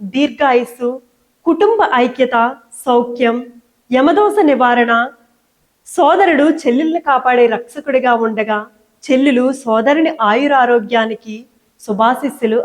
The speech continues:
అందిస్తుంది. యమద్వితీయ పండుగ అనేది కేవలం ఒక ఆచారం కాదు, అది సోదర సోదరీల మధ్య ప్రేమకు శాశ్వతమైన గుర్తు. ఈ రోజు మనం కూడా బంధాలను గుర్తు చేసుకొని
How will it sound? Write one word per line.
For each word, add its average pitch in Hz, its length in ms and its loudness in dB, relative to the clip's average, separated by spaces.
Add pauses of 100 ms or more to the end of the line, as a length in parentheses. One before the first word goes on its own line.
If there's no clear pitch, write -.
అందిస్తుంది. 190 640 -6 (440)
యమద్వితీయ 330 580 2 (100)
పండుగ 262 300 2 (180)
అనేది 240 360 2 (180)
కేవలం 240 400 0 (240)
ఒక - 100 -8 (220)
ఆచారం 240 400 -2 (100)
కాదు, 180 240 -10 (500)
అది 220 300 0 (200)
సోదర 240 400 2 (120)
సోదరీల 226 500 0 (100)
మధ్య 208 340 -4 (200)
ప్రేమకు 220 440 -4 (160)
శాశ్వతమైన 220 760 -4 (100)
గుర్తు. 180 300 -14 (680)
ఈ 294 120 4 (100)
రోజు 285 260 2 (360)
మనం 302 200 0 (140)
కూడా 262 180 2 (160)
బంధాలను 240 580 -2
గుర్తు 240 300 -10
చేసుకొని 214 480 -2